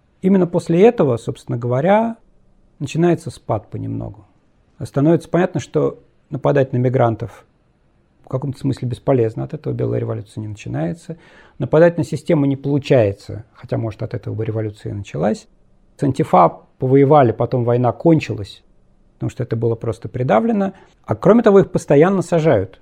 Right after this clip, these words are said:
этих бойцов. В сущности, вот как раз на рубеже нулевых и десятых сажали по сотне людей в год. И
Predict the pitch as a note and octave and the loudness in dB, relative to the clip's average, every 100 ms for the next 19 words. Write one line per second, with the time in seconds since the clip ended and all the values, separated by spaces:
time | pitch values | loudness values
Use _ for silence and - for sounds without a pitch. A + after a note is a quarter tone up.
0 | _ C#3 A2+ A2 A2+ A#2 G3+ A3+ - _ | _ -12 -12 -6 -6 -2 0 0 -6 _
1 | _ _ - - D#3+ D3+ - D3 C3+ C#3+ | _ _ -10 -4 -2 -2 0 0 0 -2
2 | C3 D3+ C3+ - C3+ B2+ B2 C#3 B2 B2+ | 0 0 0 -2 0 0 2 0 2 0
3 | A#2 B2 B2 A#2 A#2+ A#2+ - A#3 B3 - | 0 -2 -2 -4 -8 -10 -2 -2 -2 -8
4 | C#3+ C3+ F#3 E3+ - D3 - E3 D#3+ C3 | -6 -2 -2 -2 -8 -10 -4 -4 -2 -2
5 | B2+ B2 A#2+ A#2 A2 - _ _ _ _ | -4 -4 -6 -4 -6 -6 _ _ _ _
6 | _ _ _ C#3 C#3+ C#3 C3+ C#3 | _ _ _ 2 4 6 4 2